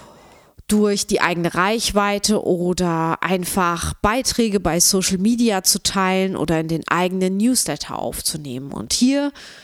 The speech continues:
ja, sollte die Regel gelten, eine Hand wäscht die andere oder hilfst du mir, helfe ich dir und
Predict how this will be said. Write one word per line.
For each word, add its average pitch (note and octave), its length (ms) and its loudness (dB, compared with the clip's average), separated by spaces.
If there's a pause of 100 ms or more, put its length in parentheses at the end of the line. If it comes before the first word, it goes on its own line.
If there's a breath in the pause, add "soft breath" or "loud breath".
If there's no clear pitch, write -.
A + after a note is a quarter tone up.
(200 loud breath)
ja, F#3+ 260 0
sollte F3 320 0
die F#3+ 140 0
Regel A3 440 2
gelten, G#3+ 600 0 (100)
eine F#3 380 0
Hand F3+ 320 0
wäscht F#3 300 0
die G#3 100 0
andere G3+ 560 2
oder D#3 480 -4
hilfst G#3 380 0
du F3+ 40 -4
mir, B3 360 0
helfe A#3+ 320 0
ich - 160 -2
dir B3 260 2
und E3+ 360 -4